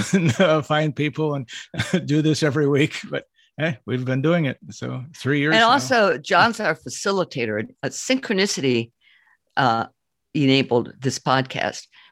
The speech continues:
Speaker 2: We were on, both of us were on Instagram one night. This is back in January twenty twenty.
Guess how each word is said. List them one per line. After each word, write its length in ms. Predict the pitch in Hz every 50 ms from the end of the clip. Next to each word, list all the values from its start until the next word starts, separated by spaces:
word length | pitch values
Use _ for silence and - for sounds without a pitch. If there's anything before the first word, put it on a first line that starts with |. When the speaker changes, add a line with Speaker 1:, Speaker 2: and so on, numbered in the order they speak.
| _ _ _ _ - -
Speaker 2:
We 140 | 147 175 180
were 80 | 190 185
on, 220 | 185 180 120 131
both 260 | 131 - 185 208 214
of 80 | 226 214
us 160 | 196 - -
were 80 | 139 151
on 140 | 147 139
Instagram 640 | - - 175 196 - - - - 107 104 104 101 90
one 180 | 87 90 - -
night. 180 | 104 107 - - -
This 140 | 143 147
is 80 | 147 135
back 260 | - 139 131 127 131
in 80 | 123 110
January 540 | - - 120 127 131 120 120 120 117 104 -
twenty 320 | - - 135 131 123 107
twenty. 480 | - - - 123 120 - - - -